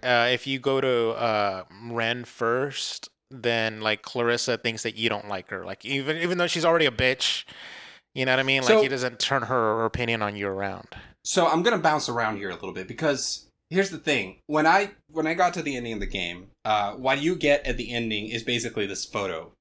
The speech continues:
Speaker 2: of the characters, right?
Speaker 1: Yes,
Speaker 2: Like, they take a
Speaker 1: yes.
Speaker 2: photo together at the end or whatever. And that photo looks different depending on what choices you
Speaker 1: Yes.
Speaker 2: made.
Speaker 1: Yes, the
Speaker 2: Um,
Speaker 1: arrangement of who's standing next to who or whatever, yeah, it changes, like, uh, all the,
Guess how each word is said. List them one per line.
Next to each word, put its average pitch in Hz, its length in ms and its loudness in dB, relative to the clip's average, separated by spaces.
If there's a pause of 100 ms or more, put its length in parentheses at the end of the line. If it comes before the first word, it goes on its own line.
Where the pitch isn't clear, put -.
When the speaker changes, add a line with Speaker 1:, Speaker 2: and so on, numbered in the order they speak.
Speaker 2:
of 104 200 -4
the 104 80 -10
characters, - 520 -8
right? 101 220 -4
Speaker 1:
Yes, 139 140 2
Speaker 2:
Like, 92 100 -6
they 92 120 -6
take 107 180 -4
a - 60 -2
Speaker 1:
yes. 113 60 2
Speaker 2:
photo 101 200 -2
together 87 400 -8
at 85 80 -12
the 90 100 -16
end 82 140 -14
or 85 80 -12
whatever. 85 320 -18 (220)
And 127 160 0
that 156 240 6
photo 147 260 4
looks 127 260 -2
different 113 380 -2
depending 95 400 -4
on 90 100 -12
what 95 320 -6
choices - 420 -6
you 139 80 0
Speaker 1:
Yes. 107 120 0
Speaker 2:
made. 82 440 -4 (160)
Speaker 1:
Yes, 123 200 0
the 156 120 2
Speaker 2:
Um, 143 100 6
Speaker 1:
arrangement 147 420 2
of 117 60 -4
who's 151 180 0
standing 147 260 -2
next 135 180 0
to 135 120 -4
who 135 380 0
or 127 120 2
whatever, 120 320 4
yeah, 120 240 4
it 110 180 0
changes, 113 440 -2
like, 107 340 0 (100)
uh, 98 380 0
all 117 160 2
the, 107 140 -2